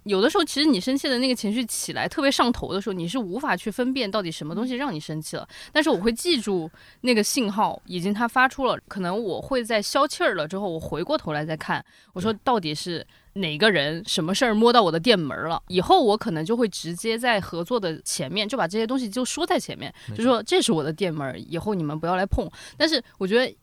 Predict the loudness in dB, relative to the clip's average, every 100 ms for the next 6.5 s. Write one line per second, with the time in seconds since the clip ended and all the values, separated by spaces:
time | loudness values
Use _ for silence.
0 | -8 -2 4 6 6 4 4 2 2 0
1 | 0 -4 -6 -6 -4 -4 0 -2 -2 -4
2 | -6 -8 -6 -4 -4 -4 -4 -2 0 0
3 | 0 -4 -2 2 6 8 6 4 2 2
4 | 0 0 -2 0 0 0 0 0 -2 -2
5 | -6 -8 -14 _ _ 0 4 6 6 4
6 | 0 0 -2 -4 -6